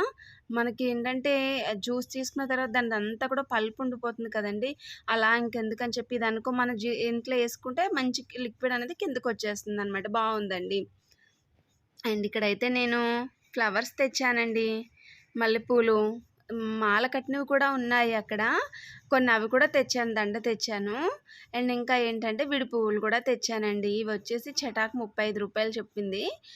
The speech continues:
అయితే తెచ్చాననమాట. అవి అప్పటికి కొంచెం మొగ్గల్లా ఉన్నాయి. అదే ఆ రోజు ఈవినింగ్కి అయితే ఇంకొంచెం బాగా అనిపించాయి అనమాట. ఇప్పుడు కొంచెం పసిరి మొగ్గల్లా ఉన్నాయి, చూసారా అండి?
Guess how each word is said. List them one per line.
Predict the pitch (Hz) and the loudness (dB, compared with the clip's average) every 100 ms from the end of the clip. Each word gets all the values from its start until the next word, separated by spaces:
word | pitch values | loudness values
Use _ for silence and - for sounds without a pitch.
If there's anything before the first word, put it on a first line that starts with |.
| - - - | -18 -20 -2
అయితే | 233 226 | 0 0
తెచ్చాననమాట. | 226 226 220 226 214 214 208 196 185 254 370 381 | 0 -2 0 -2 0 0 0 -2 0 4 4 4
అవి | 240 240 | 4 6
అప్పటికి | 233 226 - 269 285 | 6 4 0 -2 0
కొంచెం | 269 254 269 | -2 0 0
మొగ్గల్లా | 220 180 233 247 269 | -2 2 4 6 4
ఉన్నాయి. | 247 233 220 214 320 539 - - - | 4 0 0 0 0 -4 -12 -14 -4
అదే | 190 269 | 0 4
ఆ | 311 | 6
రోజు | 277 247 | 4 4
ఈవినింగ్కి | 262 262 277 269 | 0 0 0 -2
అయితే | 302 | -2
ఇంకొంచెం | 339 294 285 294 262 | 0 0 0 -2 2
బాగా | 262 247 269 | 4 6 4
అనిపించాయి | 254 247 247 - 233 | 2 0 -2 0 0
అనమాట. | 220 208 208 196 - - - - | 0 -2 -2 -4 -6 -18 -20 -10
ఇప్పుడు | 240 277 | -4 0
కొంచెం | 302 277 311 | 0 0 0
పసిరి | 285 262 294 | 0 0 0
మొగ్గల్లా | 277 240 262 247 240 | -2 0 2 4 2
ఉన్నాయి, | 233 220 226 | 0 -4 -4
చూసారా | 247 247 240 233 | -4 -4 -4 -4
అండి? | 233 | -4